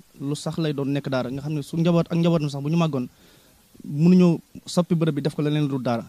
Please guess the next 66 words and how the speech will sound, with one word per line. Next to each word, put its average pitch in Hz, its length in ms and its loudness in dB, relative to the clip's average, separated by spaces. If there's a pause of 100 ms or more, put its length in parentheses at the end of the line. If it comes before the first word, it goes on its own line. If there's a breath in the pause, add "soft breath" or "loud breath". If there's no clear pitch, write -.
(300)
te 156 100 -4
loolu 156 320 0
su - 300 -16
ci 180 100 -2
jotee 156 300 0 (560 soft breath)
dana 156 200 0
ko 170 140 2
wéree 160 280 4
ci 160 180 -6
ay 156 180 2
kayit 156 220 0
yoo 147 120 2
xam 139 120 -4
ni 127 120 -2
loolu 151 300 2
rek 147 120 -2
lay 147 100 0
mën 139 100 -2
a - 20 -2
doon 120 160 -4
nga 135 100 -8
xam 156 120 -2
ne 143 60 -4 (260)
nekkatul 175 360 -2
lu 156 60 -2
nit 156 140 0
di 151 60 -4
mën 147 140 -2
a 135 40 -4
jëriñoo 143 320 -2
lu 143 80 -4
dul 143 140 -2
daara 120 220 -2 (540 soft breath)
loolu 160 220 0
nag 156 100 0
moo 156 120 0
tax 156 140 -6
ñu 147 100 -2
woo 147 140 -2
ci 147 120 -10
mbokki 143 240 -6
jullit 135 200 -8
yëpp 160 160 -2 (200)
képp 185 180 -2
koo 190 100 -2
xam 165 100 0
ne 151 60 0
vidéo 165 200 2
bi 147 60 -2
dox 151 140 -4
na 156 80 -2
ba - 80 -6
agsi - 180 -10
ci 160 80 -2
yow 127 120 0 (560 soft breath)
ah 147 100 -6 (100)
nu 147 120 -2
ngi 160 80 0
la 156 60 0
ci 139 240 -4
tàllal 147 280 -2
loxo 131 160 -4
bu 127 100 -6
baax 139 180 -2
a 139 40 -6
baax 131 180 -6